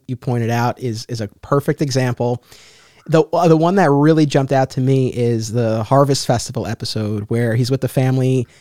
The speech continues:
out in the field and he's, like, describing all the stuff that they have. And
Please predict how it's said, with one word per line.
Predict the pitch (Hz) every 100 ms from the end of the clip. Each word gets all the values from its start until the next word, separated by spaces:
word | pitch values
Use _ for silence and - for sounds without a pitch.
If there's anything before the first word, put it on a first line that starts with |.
| _ _ _
out | 135 139
in |
the | 143
field | - 143 143 139
and | 131
he's, | 131
like, | 131
describing | 131 135 - 135 139 147
all | 139
the | 143
stuff | 139 151 -
that |
they | 143
have. | 139 160 151
And | 151